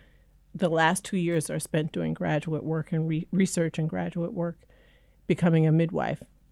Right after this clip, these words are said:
and it culminating with a degree in midwifery and a Master's of Science in Nursing with a specialty in midwifery.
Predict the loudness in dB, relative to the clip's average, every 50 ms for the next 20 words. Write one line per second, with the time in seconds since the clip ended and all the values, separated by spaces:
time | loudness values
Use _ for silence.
0 | _ _ 0 2 2 2 2 -2 -4 -2 2 4 4 4 6 4 4 4 4 2
1 | 2 0 -2 -2 -4 -4 -6 -6 -6 -6 -2 -2 0 0 0 0 -2 -4 -4 -6
2 | -8 -8 -6 -6 -6 -6 -8 _ _ 8 10 10 10 8 4 2 4 4 6 6
3 | 4 4 2 0 0 0 0 0 0 0 0 0 -2 -2 0 0 0 0 0 0
4 | 2 2 2 2 2 0 -2 -4 -4 -6 -6 -6 -4 -6 -6 -6 -6 -8 -10 -8
5 | -6 -6 -4 -4 -4 -2 -4 -4 -4 -4 -6 -8 -8 -6 -6 -6 -6